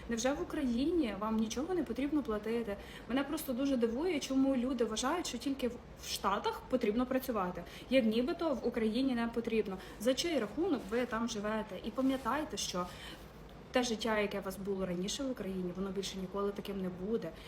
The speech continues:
І то, що ви могли собі дозволити колись, зараз ви не зможете собі це дозволити так просто, тому що зараз у нас зовсім інша ситуація, ціни дуже сильно виросли. І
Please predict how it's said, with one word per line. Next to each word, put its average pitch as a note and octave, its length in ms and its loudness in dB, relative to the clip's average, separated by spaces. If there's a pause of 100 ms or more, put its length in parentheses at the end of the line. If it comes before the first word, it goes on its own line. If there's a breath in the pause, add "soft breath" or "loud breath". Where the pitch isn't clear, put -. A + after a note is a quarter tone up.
(180 loud breath)
І G#3 220 4 (160)
то, B3 100 2
що A#3 140 0
ви G#3+ 100 0
могли G#3+ 240 0
собі G#3+ 240 -6
дозволити G#3+ 480 0
колись, G#3 500 -2 (220 loud breath)
зараз C4+ 260 -2
ви C4+ 120 2
не C#4 80 4
зможете C4 480 2
собі A3 240 -6
це B3 180 -4
дозволити A#3 500 -2
так A3+ 140 -6 (180)
просто, C4 440 -2
тому G#3+ 220 -4
що G#3+ 120 -6
зараз C4 400 -2
у - 20 -4
нас G3+ 160 -6 (240 loud breath)
зовсім D#4+ 260 2
інша D#4 200 2
ситуація, A#3 840 0
ціни D4+ 380 2
дуже C#4 240 -2
сильно C#4 300 0
виросли. A3+ 520 -2 (100)
І A3+ 180 0